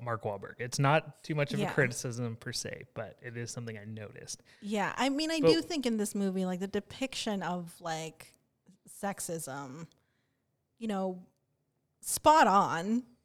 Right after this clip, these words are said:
Speaker 2: to even what women <laughs> experience today. But I do think it did kind of fall a little bit into the trap of, like,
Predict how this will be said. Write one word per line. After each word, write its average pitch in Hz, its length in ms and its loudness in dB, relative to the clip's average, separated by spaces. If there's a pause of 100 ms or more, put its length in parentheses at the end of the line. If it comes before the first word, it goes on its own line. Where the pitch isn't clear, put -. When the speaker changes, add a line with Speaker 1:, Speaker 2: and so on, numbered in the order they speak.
Speaker 2:
to 180 480 0 (920)
even 277 320 6
what 269 160 8
women 262 320 8
<laughs> 254 60 4
experience 262 720 4
today. 208 460 6
But 226 140 10
I 240 80 4
do 247 180 0
think 247 240 2
it 214 100 4
did 202 200 -2
kind 185 180 0
of 180 80 -4
fall 185 260 4
a 190 80 4
little 185 220 4
bit 180 160 2
into 180 160 -4
the 180 80 -8
trap 165 320 -6
of, 180 140 -6
like, 113 400 -6